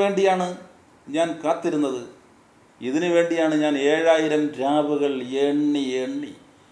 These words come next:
ഉറക്കം വിളച്ചിരുന്നത്" എന്ന് നസീർ പറയുന്ന ആ നിമിഷം തിരശീലയ്ക്ക്, തിരശീലയുടെ അതിരുകളെ തീ പിടിപ്പിക്കുന്ന ഒരു നിമിഷമാണ്.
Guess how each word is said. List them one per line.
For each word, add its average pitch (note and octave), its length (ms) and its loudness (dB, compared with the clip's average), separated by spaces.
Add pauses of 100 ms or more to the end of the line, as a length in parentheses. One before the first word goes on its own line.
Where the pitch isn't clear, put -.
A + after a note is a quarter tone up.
(380)
ഉറക്കം D3+ 400 2
വിളച്ചിരുന്നത്" A#2 560 -2 (100)
എന്ന് G#2 180 -10 (520)
നസീർ B2+ 260 -6 (100)
പറയുന്ന C3 320 -6
ആ B2+ 100 -8
നിമിഷം B2 300 -10 (480)
തിരശീലയ്ക്ക്, D3 800 -6 (460)
തിരശീലയുടെ C#3 560 -6 (120)
അതിരുകളെ C#3 380 -6 (100)
തീ G2+ 80 -8 (120)
പിടിപ്പിക്കുന്ന D#3+ 480 -8
ഒരു D#3 120 -10
നിമിഷമാണ്. C#3 400 -12